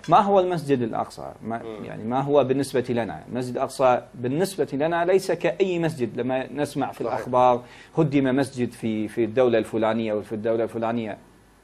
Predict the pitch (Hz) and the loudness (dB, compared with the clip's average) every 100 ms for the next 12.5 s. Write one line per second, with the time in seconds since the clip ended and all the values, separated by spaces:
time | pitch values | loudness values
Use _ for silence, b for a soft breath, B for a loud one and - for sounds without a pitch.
0 | - - - - - - 113 120 - 123 | -18 -16 -14 -18 -20 -18 -14 -12 -10 -10
1 | 127 143 147 170 156 175 170 135 139 160 | -2 0 4 2 2 0 -2 -2 0 0
2 | 127 107 139 113 90 - - 151 190 190 | -2 -2 -4 -6 -8 -8 -4 2 4 2
3 | 185 185 185 196 147 127 147 160 160 170 | 0 0 0 6 6 6 6 6 8 6
4 | 180 165 147 143 123 113 160 175 170 160 | 2 2 2 0 2 4 4 2 2 4
5 | 151 147 123 120 160 - 139 127 117 80 | 4 2 4 4 2 2 4 4 2 -4
6 | - 190 175 175 170 165 160 151 143 127 | -2 -2 0 0 0 0 0 2 2 2
7 | 123 139 127 156 156 101 127 101 139 143 | 2 2 4 2 2 0 -2 -2 -4 -4
8 | 135 - 113 110 50 50 - - - - | -6 -8 -6 -6 -8 -12 -14 -16 -16 -12
9 | 127 135 120 110 101 - _ _ _ 120 | -4 2 2 2 -4 -12 _ _ _ -2
10 | 143 135 135 139 143 135 135 131 131 123 | 2 2 0 -2 0 0 -2 2 0 0
11 | 107 101 107 110 117 - 135 131 135 143 | -6 -6 -6 -6 -6 0 2 0 -2 -2
12 | 127 123 123 120 | -2 -4 -4 -6